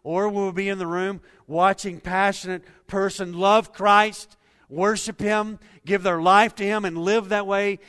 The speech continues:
and we will go, "Boy, odd people. Why would you do something like that? Boy, that could have built a new wing at the church. They might even put your name on it, called it the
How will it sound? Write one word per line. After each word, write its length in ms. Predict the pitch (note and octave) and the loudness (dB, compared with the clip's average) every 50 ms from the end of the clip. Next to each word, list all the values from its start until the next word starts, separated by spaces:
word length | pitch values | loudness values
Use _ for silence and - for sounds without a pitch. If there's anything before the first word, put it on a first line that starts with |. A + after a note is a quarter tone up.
| - D3 | -20 -14
and 140 | - D3 D#3 | -12 -8 -6
we 100 | F3 F#3+ | -6 -6
will 140 | F#3+ F3+ E3+ | -6 -6 -6
go, 220 | C#3 F3 E3+ D#3+ C#3+ | -4 -4 -4 -4 -4
"Boy, 260 | A2+ F#3 G3+ G3+ F#3 | -4 -4 -2 0 2
odd 280 | F3 F3+ F#3+ F#3+ F#3 | 2 2 2 0 -2
people. 480 | - F3+ F3+ E3+ - F3 F#3+ G3+ G3+ - _ _ _ _ _ _ _ _ _ _ _ _ _ _ | -4 -10 -12 -10 -10 -8 -8 -8 -8 -12 _ _ _ _ _ _ _ _ _ _ _ _ _ _
Why 160 | D#3 F3 G3+ | 0 0 0
would 200 | G#3+ G#3+ F3+ C#3+ | 0 -2 -6 -8
you 80 | F3 | -12
do 180 | D3+ E3+ G3 G#3+ | -8 -8 -8 -8
something 420 | - - G3+ F#3 F3 - F#3 E3+ | -6 -8 -8 -10 -8 -10 -12 -10
like 280 | D#3 D#3 D#3 D#3 - _ | -6 -6 -6 -6 -8 _
that? 380 | F#3+ F3+ F#3+ F3+ F3 F3+ - _ _ _ _ _ _ | -6 -4 -2 -2 -4 -6 -10 _ _ _ _ _ _
Boy, 160 | _ D#3 E3+ | _ -6 -2
that 160 | E3 F#3 G3+ - | -2 -2 -2 -2
could 120 | A3 F#3+ | -6 -10
have 100 | F#3 D3 | -8 -6
built 240 | D3+ F#3 G3+ F#3+ F#3+ | -6 -6 -6 -6 -8
a 40 | F3+ | -10
new 200 | F#3 F#3+ G3+ G3 | -8 -8 -8 -8
wing 320 | F#3 F#3 G3 G#3 G#3 G3+ | -6 -6 -6 -6 -6 -8
at 100 | F#3 F#3+ | -10 -12
the 60 | - | -14
church. 440 | E3 - - G#3 G3+ F3 D#3 C#3+ - | -20 -14 -10 -8 -8 -8 -8 -10 -10
They 140 | - F3+ F#3+ | -10 -10 -6
might 160 | G3 F#3 F#3+ | -4 -4 -4
even 220 | G3 F#3 E3+ D3+ - _ _ _ _ | -4 -4 -6 -10 -12 _ _ _ _
put 180 | - G#3 G#3+ F#3+ | -8 -8 -8 -6
your 160 | G3+ G#3+ G#3+ | -8 -8 -6
name 280 | G#3+ G#3 F#3+ E3+ D#3 D#3 | -4 -4 -4 -4 -4 -6
on 160 | D3 C#3 C3 | -8 -8 -10
it, 100 | C3 C3 | -12 -12
called 220 | D3+ D#3+ E3+ F3 | -10 -8 -8 -8
it 120 | F3 E3+ _ | -8 -10 _
the 200 | E3+ D3+ C3+ | -8 -8 -8